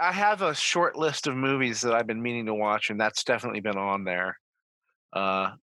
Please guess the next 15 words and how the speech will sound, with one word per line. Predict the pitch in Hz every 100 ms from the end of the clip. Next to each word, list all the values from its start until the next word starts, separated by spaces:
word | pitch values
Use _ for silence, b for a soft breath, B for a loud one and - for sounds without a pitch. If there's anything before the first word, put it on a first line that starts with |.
| _ B B
'cause | 117 110
I, | 113 113
I | 123
do | 127 139
love | 123 123 117 -
Pacino. | - - 117 104 101 62 - _ b b b b _ -
Um, | - 60 60 _ _ _ _
De | 127
Niro, | 151 156 254 185 110 -
by | 123 117
the | 110
way, | 107 107
is | 101 98
in | 98
Joker. | 90 98 95 - 85